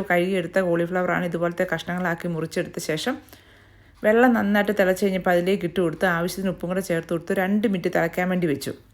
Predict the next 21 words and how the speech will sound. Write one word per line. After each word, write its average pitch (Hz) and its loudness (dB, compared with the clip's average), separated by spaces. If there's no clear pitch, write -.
ഇതൊന്ന് 240 2
തിളച്ച് 214 2
വരുമ്പോഴേക്കും 190 4
നമുക്ക് 180 -2
ഇതിലേക്ക് 185 2
ഒരു 175 0
ഗ്രേവി 175 4
ഉണ്ടാക്കിയെടുക്കാം. 156 -2
അത് 185 -2
മസാല, 180 0
കുറച്ച് 208 2
മല്ലിയിലയും 180 0
പുതിനയിലയും 175 2
പച്ചമുളക്, 185 2
നമുക്ക് 185 -4
എരിവ് 185 2
എന്തോരാണോ 175 2
വേണ്ടത് 170 0
അതനുസരിച്ചുള്ള 170 -2
പച്ചമുളക് 175 -2
ഇടുക. 208 2